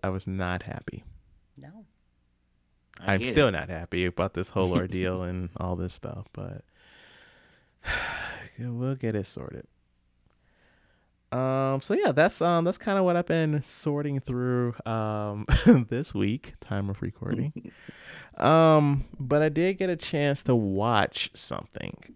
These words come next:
Speaker 1: Um, I'm not gonna go spoilery or anything like that, 'cause, um, but I watched the live action adaptation of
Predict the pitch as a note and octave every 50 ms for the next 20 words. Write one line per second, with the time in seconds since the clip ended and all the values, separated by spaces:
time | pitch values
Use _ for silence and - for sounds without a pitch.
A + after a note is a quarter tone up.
0 | _ _ A#2 A#2+ B2+ B2+ B2+ B2+ B2+ B2+ B2+ B2+ B2+ B2 B2 B2+ - - - -
1 | _ _ _ _ _ _ _ _ _ _ _ _ _ _ _ _ _ - A2+ C#3
2 | D3+ D#3+ F3 E3 E3+ E3 E3 E3 D#3 D3+ D3+ - - - - - G#2 G#2+ G#2 G2
3 | F#2+ F#2 F#2 F#2+ G2 F#2 F#2+ F#2+ F#2 D#2+ D#2 D2 - C#2+ B1+ A1+ C2 - - -
4 | - C2+ - - - - - - - G2+ G2 F#2+ - E2+ - - - - F#2+ -
5 | _ _ _ _ _ _ _ _ _ _ _ - - B2+ A#2+ - - A#2 A#2 B2
6 | C3+ C3+ - - - - A2+ G#2 G2 G2 G2 G2+ A2 A2+ - - - G2+ G#2 -
7 | - - - G#2+ G2+ F#2 C2 G2 G2 F#2+ F#2+ - - - G2+ F#2+ F#2+ - - -
8 | F#2 F#2 F#2+ - - F#2 F#2+ F#2+ F#2+ F#2+ F#2 F#2 F2+